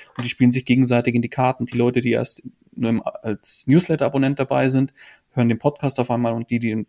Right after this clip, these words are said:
den Newsletter noch nicht kannten, die kommen vom Podcast rüber. Und genau darum geht's, verschiedenste Kanäle miteinander zu integrieren und aus der Podcast-Folge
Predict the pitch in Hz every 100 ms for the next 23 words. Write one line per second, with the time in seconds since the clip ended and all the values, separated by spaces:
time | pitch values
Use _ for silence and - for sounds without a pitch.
0 | _ 107 110 127 127 123 120 117 - -
1 | 110 - 110 - _ _ _ _ _ _
2 | _ _ _ - 123 120 127 131 151 -
3 | 131 - - - - - - - 123 117
4 | 123 151 135 135 127 117 131 180 - -
5 | _ _ - - 160 165 - 143 127 127
6 | 131 131 123 117 117 117 - 110 104 123
7 | - 147 156 - 120 - 127 135 165 190
8 | 185 151 147 175 175 - 160 - - 113
9 | 101 92